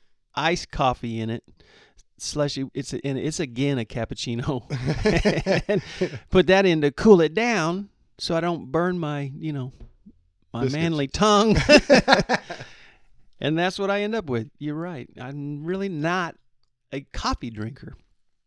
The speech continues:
Speaker 1: I've always thought I was.
Speaker 2: You heard it here first today, guys.
Speaker 1: Mm-mm-mm.
Speaker 2: Mike is coming to
Speaker 1: That's
Speaker 2: realize
Speaker 1: good, though.
Speaker 2: something about himself. It's about gone.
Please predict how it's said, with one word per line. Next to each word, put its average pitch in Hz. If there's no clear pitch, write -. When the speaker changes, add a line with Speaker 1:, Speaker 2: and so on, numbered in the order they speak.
Speaker 1:
I've 113
always 135
thought 147
I 127
was. 117
Speaker 2:
You 101
heard 123
it 135
here 135
first 120
today, 80
guys. 85
Speaker 1:
Mm-mm-mm. 190
Speaker 2:
Mike 87
is 82
coming 104
to 120
Speaker 1:
That's 113
Speaker 2:
realize 90
Speaker 1:
good, 160
though. 120
Speaker 2:
something 90
about 87
himself. 87
It's -
about 311
gone. 269